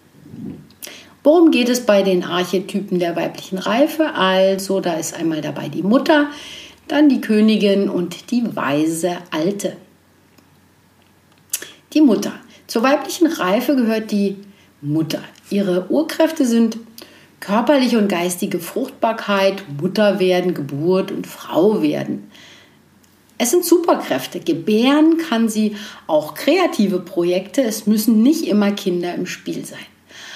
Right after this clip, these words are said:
Was aber unbedingt dazu gehört, sind die Gefühle von Urvertrauen und Hingabe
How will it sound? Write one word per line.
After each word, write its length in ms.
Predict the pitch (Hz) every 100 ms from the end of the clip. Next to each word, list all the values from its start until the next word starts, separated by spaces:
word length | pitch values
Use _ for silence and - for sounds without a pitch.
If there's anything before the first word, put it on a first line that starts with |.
| - - - -
Was 140 | 269
aber 180 | 330 277
unbedingt 480 | 285 320 277 269 254
dazu 300 | 240 - 226
gehört, 440 | 214 214 208 208 - -
sind 200 | - 202
die 120 | 208
Gefühle 400 | 208 - 214 190
von 280 | 190 165 170
Urvertrauen 840 | 226 233 220 214 196 - 185 208
und 160 | 226 262
Hingabe 720 | - 330 339 196 165 151 156